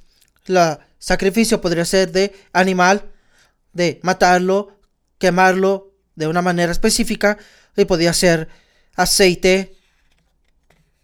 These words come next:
dinero. Es algo que estábamos dando de valor y que lo estamos ofreciendo a Dios. Es el acto de hacerlo, el del valor de esa cabra, de esta jarra de aceite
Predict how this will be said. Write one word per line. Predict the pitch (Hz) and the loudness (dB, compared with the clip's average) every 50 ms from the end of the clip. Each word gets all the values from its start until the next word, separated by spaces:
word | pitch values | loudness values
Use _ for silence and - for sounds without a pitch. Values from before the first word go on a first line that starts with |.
| _ _ _ _ _ _ _ | _ _ _ _ _ _ _
dinero. | - 214 226 208 196 175 175 185 196 190 _ _ _ _ _ _ - | -2 0 2 2 2 2 2 0 -2 -4 _ _ _ _ _ _ -6
Es | 190 185 - - - | -6 -4 -4 0 2
algo | 196 196 196 185 196 214 214 214 _ _ _ _ _ _ - | 2 2 2 0 -2 -4 -6 -6 _ _ _ _ _ _ -12
que | - 156 | -10 -4
estábamos | - 165 170 185 196 196 170 | 0 0 0 2 0 0 -2
dando | 170 170 185 196 | -2 -2 0 2
de | 208 | 2
valor | 208 208 196 190 190 208 214 - - - - _ _ _ _ _ _ _ _ _ _ _ _ _ _ _ _ _ - | 4 4 4 4 4 2 0 -4 -10 -16 -16 _ _ _ _ _ _ _ _ _ _ _ _ _ _ _ _ _ -8
y | 175 175 | -8 -4
que | - 175 156 | -2 -2 -4
lo | 151 | -2
estamos | - 180 165 180 190 | 0 0 0 0 0
ofreciendo | 202 165 170 - 190 180 175 | -2 -2 -2 -2 -2 -2 0
a | 175 | 2
Dios. | 196 196 - - - - - _ _ _ _ _ _ _ _ _ _ _ - | 2 2 0 0 -10 -14 -20 _ _ _ _ _ _ _ _ _ _ _ -2
Es | 208 202 - | 0 0 2
el | 214 196 180 185 | 2 2 4 4
acto | 196 202 202 - 185 165 165 | 2 2 0 0 -2 -2 0
de | 165 170 | 0 0
hacerlo, | 165 - - - 208 202 196 175 175 170 170 170 - - _ _ _ _ _ _ _ _ _ _ _ _ _ _ _ _ - - | 0 0 0 0 2 0 0 2 0 0 0 -2 -8 -14 _ _ _ _ _ _ _ _ _ _ _ _ _ _ _ _ -8 -6
el | 180 175 | -4 0
del | 151 175 165 | 2 2 2
valor | 151 165 156 151 170 | 4 2 2 2 0
de | 170 | 0
esa | 185 - 220 - | 0 0 0 2
cabra, | 185 170 156 160 165 165 165 _ _ _ - | 2 0 2 0 -2 -2 -4 _ _ _ -10
de | 143 | -8
esta | 143 139 - 160 127 - _ _ | -8 -4 -4 -4 -4 -4 _ _
jarra | - 165 156 160 170 175 | -4 -2 0 2 2 2
de | 196 | 2
aceite | 202 - 214 196 180 - - 180 180 | 2 4 2 2 2 2 0 -2 -2